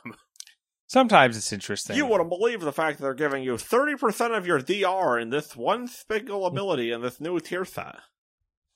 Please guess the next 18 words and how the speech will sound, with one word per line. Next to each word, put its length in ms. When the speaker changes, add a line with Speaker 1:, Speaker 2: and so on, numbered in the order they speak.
Speaker 2:
It's 260
fun 420
when 500
they 140
do 220
big 200
changes 760
and 560
the 100
community 480
goes, 640
doesn't 260
know 140
how 80
to 80
deal 240
with 120
it. 120